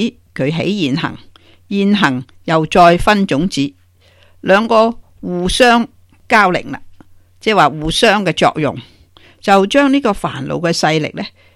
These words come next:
就變得非常強大。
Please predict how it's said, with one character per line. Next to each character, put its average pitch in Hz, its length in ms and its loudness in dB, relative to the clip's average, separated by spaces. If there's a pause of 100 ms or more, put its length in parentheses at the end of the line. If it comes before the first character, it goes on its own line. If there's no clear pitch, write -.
(840)
就 147 100 -14
變 165 240 -2
得 208 160 -2
非 208 320 -2
常 139 300 -4
強 - 320 -8
大。 - 220 -12